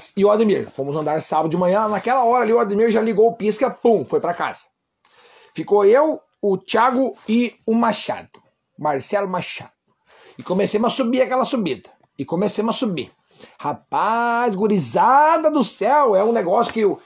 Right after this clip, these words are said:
eu aconselho todo mundo a ir lá. É a subida, eu não me lembro o nome da subida, acho que é Lontra, Lontra, subida da Lontra.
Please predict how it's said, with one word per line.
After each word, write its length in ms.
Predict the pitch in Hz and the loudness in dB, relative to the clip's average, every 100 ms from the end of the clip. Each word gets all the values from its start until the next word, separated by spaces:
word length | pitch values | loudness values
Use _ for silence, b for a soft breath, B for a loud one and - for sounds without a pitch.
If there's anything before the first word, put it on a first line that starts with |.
| - | -2
eu 200 | - 320 | 2 4
aconselho 600 | 285 220 165 156 170 190 B B B B | 2 0 -2 -4 0 -2 B B B B
todo 260 | 285 302 269 | 2 4 4
mundo 260 | 226 254 | 2 2
a 40 | 240 | 2
ir 80 | |
lá. 240 | 220 151 - _ B B B - | 2 -2 -8 _ B B B -4
É 60 | |
a 60 | 160 | -2
subida, 420 | - 190 160 254 | 0 -2 0 2
eu 140 | 269 247 | 4 4
não 80 | |
me 60 | 269 | 2
lembro 180 | 269 302 | 2 2
o 20 | |
nome 200 | 262 254 | 0 0
da 80 | 233 | -2
subida, 400 | - 156 147 117 | -2 -4 -4 -4
acho 180 | 120 - | -12 -4
que 80 | 196 | -2
é 640 | 196 185 156 139 123 98 _ | 0 2 2 0 -4 -10 _
Lontra, 420 | 165 220 214 127 | 0 0 2 -2
Lontra, 520 | 110 202 262 220 - 120 | 0 4 4 2 -2 -6
subida 360 | - 170 220 | 0 0 2
da 100 | 214 | 2
Lontra. 480 | 208 180 160 - - | 2 2 0 -4 -16